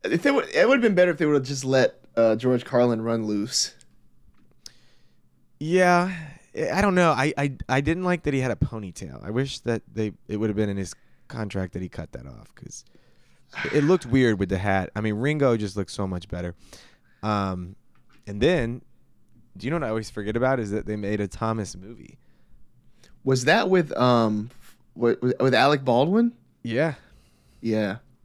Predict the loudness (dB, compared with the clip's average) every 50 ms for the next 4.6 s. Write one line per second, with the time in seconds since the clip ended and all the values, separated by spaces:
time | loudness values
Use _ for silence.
0 | -20 -20 -20 _ -20 -20 -20 -20 -20 -20 -20 -20 -20 _ -8 -2 0 2 2 2
1 | 2 0 -2 -6 -8 _ _ _ _ _ _ _ -20 -20 _ -20 _ -8 -4 -2
2 | -2 -2 -4 -6 -12 -20 -20 -20 -18 -12 -8 -4 -2 0 0 2 4 4 4 4
3 | 4 4 4 4 4 4 4 4 2 2 2 0 0 0 -2 -2 -2 -4 -4 -2
4 | -2 0 0 0 2 0 0 -2 -4 -6 -8